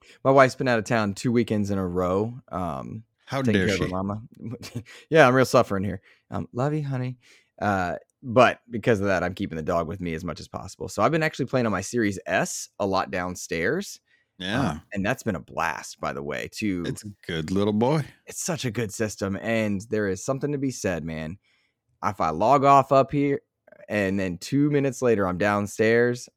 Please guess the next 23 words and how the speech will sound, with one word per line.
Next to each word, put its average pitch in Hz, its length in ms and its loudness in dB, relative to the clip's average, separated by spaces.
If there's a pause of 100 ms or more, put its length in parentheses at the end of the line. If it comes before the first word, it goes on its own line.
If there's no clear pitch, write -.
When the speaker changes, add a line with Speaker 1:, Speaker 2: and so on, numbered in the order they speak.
Speaker 1:
my - 120 -14
Speaker 2:
Yeah. 110 120 -6
Speaker 1:
save 107 280 2
is 87 180 -8
there, 117 480 4
all 113 220 2
the 104 100 -4
progress, 110 680 2
there's 98 200 -4
not 95 160 -4
a 92 60 -6
thing 110 380 -2
lost. 107 440 -2 (440)
Um, 92 500 -6 (180)
just - 300 -10
there 101 160 2
in 101 60 0
Speaker 2:
Dude, 107 60 -2
Speaker 1:
the 104 40 -4
cloud. 92 460 -8 (560)
Speaker 2:
it 104 80 -14
just 101 180 -6
works. 98 460 0